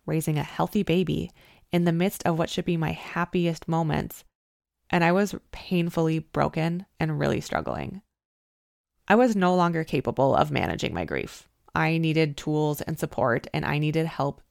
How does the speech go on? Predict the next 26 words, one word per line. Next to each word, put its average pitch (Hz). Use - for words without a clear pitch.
to 151
survive. 87
Therapy 196
has 220
been 175
the 165
best 151
thing 131
I've 127
ever 98
done. -
I 151
will 147
never 147
push 139
someone 143
into 147
therapy 143
because 147
you 170
have 151
to -
be 143
open -
to -
it, 85